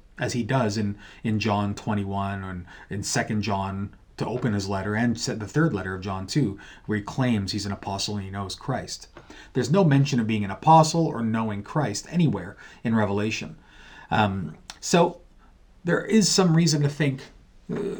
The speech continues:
that it may not be the John the Apostle. However, the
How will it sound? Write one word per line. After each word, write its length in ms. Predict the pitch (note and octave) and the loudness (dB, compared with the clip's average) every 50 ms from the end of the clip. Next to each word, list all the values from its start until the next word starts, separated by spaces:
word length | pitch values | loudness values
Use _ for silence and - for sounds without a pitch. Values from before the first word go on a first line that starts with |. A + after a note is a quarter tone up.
| - - | -10 -4
that 180 | C#3+ C#3+ C3 C3 | 0 2 2 2
it 60 | B2+ | 4
may 180 | C3 C#3 C#3+ C#3 | 6 6 8 8
not 180 | C3 B2+ B2+ | 8 6 6
be 120 | - C3+ A#2+ | 4 2 2
the 120 | A#2+ A#2+ | 2 0
John 300 | A2+ G#2+ B2 A2+ G#2+ A2+ | 0 0 2 2 2 2
the 80 | A2 G#2+ | 0 0
Apostle. 520 | G#2+ - D#3+ E3+ D#3 D#3 - - - - - - - _ - - | 0 4 4 4 4 4 0 -6 -10 -18 -20 -20 -20 _ -16 -4
However, 640 | - C#3 C#3 C3 D3+ E3 E3+ C#3 A#2 - - - - - - _ _ - - - - - _ - | 0 2 2 4 6 6 6 4 2 -2 -6 -12 -20 -20 -20 _ _ -20 -20 -20 -20 -12 _ -4
the 160 | C3+ C3+ | -4 -4